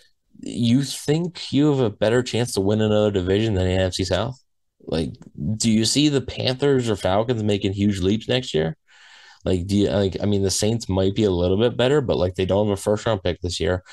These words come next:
They're, they are in salary cap trouble, as we have a ten dollar super chat from Willie Beeman. Um, "Hey, fellas, if it were me, I'd try to pry away Bill O'Brien from Bama, make him the O C to get Brady for one last ride. I'm hearing fans want Bill out. If Todd doesn't work out, he can slide into the H C spot." Well, I don't know about the H C spot,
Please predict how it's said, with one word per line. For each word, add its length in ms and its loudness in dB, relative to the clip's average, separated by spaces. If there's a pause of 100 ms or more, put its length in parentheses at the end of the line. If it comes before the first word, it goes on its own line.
(200)
They're, 200 0
they 280 0
are 100 4
in 140 0
salary 340 0
cap 240 -2
trouble, 460 -2
as 120 -2
we 120 0
have 140 0
a 80 0
ten 280 -2
dollar 260 2
super 240 0
chat 300 -2 (320)
from 180 -2
Willie 200 0
Beeman. 500 -2
Um, 580 -4 (460)
"Hey, 140 0
fellas, 400 2
if 60 0
it 40 2
were 140 2
me, 400 2
I'd 180 0
try 200 0
to 80 0
pry 240 2
away 220 2
Bill 280 0
O'Brien 460 2
from 140 -4
Bama, 380 2
make 180 0
him 120 -2
the 80 0
O 100 2
C 160 -4
to 80 0
get 220 -2
Brady 240 0
for 120 -6
one 200 -2
last 220 -2
ride. 340 2 (340)
I'm 80 -2
hearing 200 2
fans 280 0
want 320 -2
Bill 220 2
out. 320 0
If 100 -6
Todd 240 0
doesn't 160 0
work 240 -2
out, 220 0
he 100 -2
can 140 -6
slide 220 -2
into 160 -2
the 100 0
H 240 -2
C 200 -2
spot." 400 -6
Well, 100 2
I 40 2
don't 160 0
know 140 2
about 180 0
the 100 0
H 180 -4
C 140 -4
spot, 360 -8